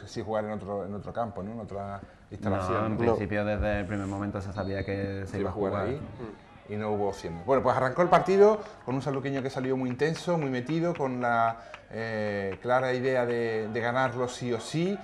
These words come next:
Speaker 1: Se habían conjurado los futbolistas con ese chiste de lepero que había contado antes Juanmi Becerra. Y aquí viene la mano de Raúl Silveira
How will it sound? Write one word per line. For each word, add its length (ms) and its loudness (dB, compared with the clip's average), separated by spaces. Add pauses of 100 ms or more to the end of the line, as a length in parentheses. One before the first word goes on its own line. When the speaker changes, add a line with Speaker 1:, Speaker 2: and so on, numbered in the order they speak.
(140)
Speaker 1:
Se 120 -12
habían 160 -2
conjurado 420 0
los 100 0
futbolistas 460 -4
con 120 -2
ese 180 -6
chiste 360 -6
de 100 -2
lepero 380 0
que 140 -4
había 160 0
contado 300 0
antes 340 0 (220)
Juanmi 240 0
Becerra. 540 2 (120)
Y 80 2
aquí 300 2
viene 420 8 (300)
la 500 8
mano 380 6 (400)
de 100 4
Raúl 240 6
Silveira 580 2